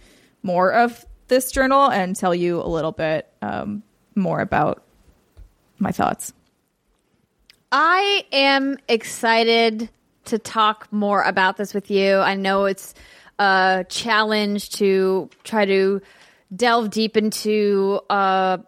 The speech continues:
Speaker 2: very intense hands-on conversation with a game that is so narrative focused without trying to get into spoiler territory and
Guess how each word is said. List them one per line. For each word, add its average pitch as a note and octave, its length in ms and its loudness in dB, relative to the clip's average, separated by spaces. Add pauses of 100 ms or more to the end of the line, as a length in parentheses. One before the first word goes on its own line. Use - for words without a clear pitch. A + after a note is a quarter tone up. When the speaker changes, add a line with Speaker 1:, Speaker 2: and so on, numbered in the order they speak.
Speaker 2:
very G3+ 720 -2
intense G3+ 600 -4
hands-on G3 540 0
conversation F#3+ 640 -2
with F#3 120 -4
a F#3+ 60 -2
game F#3+ 440 -2
that F3+ 220 2
is F3+ 100 -2
so G#3 300 0
narrative F3+ 400 0
focused F3 380 -2
without E3+ 240 0
trying F3 180 -2
to E3+ 80 -2
get F3 120 -4
into F3+ 140 -8
spoiler F3 340 0
territory E3 680 0
and D#3+ 240 -2